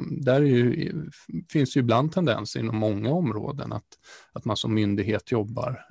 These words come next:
eh, med, med regelverk, att man ju förlorar delar av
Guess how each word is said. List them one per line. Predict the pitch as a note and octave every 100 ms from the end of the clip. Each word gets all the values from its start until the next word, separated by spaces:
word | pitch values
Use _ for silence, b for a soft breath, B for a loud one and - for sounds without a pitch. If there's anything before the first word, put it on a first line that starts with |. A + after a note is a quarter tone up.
| -
eh, | E3 - - E3+ F3
med, | - C3 A#2 C#3+
med | A#2+ A2+ A2
regelverk, | A2+ A#2+ G2+ G#2 C#3+ D#3+
att | D3
man | C#3 C3+
ju | C3 -
förlorar | - C#3 F#3 D#3+ A2+
delar | A2 B2 - B2 -
av | - C#3+